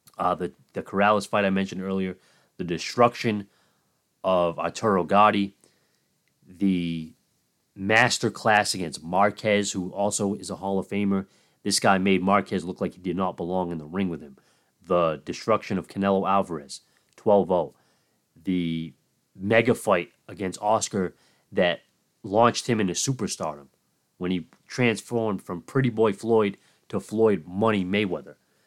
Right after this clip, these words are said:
when he became the A side for the rest of his career. Um, the Ricky Hatton fight, the hype to that one was incredible. Also because Kenny Bayless, live on E S P N,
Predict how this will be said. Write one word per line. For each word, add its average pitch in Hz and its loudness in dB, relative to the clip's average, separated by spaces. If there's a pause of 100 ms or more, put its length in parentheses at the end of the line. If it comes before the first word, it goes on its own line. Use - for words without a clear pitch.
(140)
when 95 -4
he 101 -2
became 95 -4 (200)
the 95 -10
A 104 0
side 90 0
for 87 -14
the 85 -10
rest 90 -8
of 87 -14
his 78 -16
career. 80 -18 (1080)
Um, 87 0
the 90 -2
Ricky 113 -2
Hatton 95 2
fight, 80 -12
the 71 -14
hype 110 0 (300)
to 104 -4
that 104 2
one 107 -2
was 95 0
incredible. 82 -2 (380)
Also 110 2
because 101 -2
Kenny 123 2
Bayless, 113 2
live 101 2
on 98 2
E 107 -2
S 101 -2
P - -6
N, 98 -2